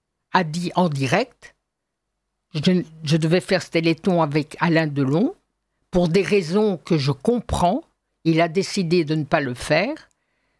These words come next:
Et Alain, il s'est adressé à Alain, qui était à Douchy,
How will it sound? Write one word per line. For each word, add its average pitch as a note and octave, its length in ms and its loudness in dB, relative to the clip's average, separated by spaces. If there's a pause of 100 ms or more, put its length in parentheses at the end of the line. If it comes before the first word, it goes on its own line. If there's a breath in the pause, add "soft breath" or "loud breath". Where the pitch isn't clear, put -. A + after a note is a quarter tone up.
(120)
Et F#3 220 2
Alain, F#3+ 500 0
il D#3 80 -8
s'est D#3+ 240 -4
adressé E3 440 -2
à D3+ 100 2
Alain, E3 280 -2
qui F3+ 140 -4
était E3 180 0
à D#3 100 2
Douchy, D#3+ 440 0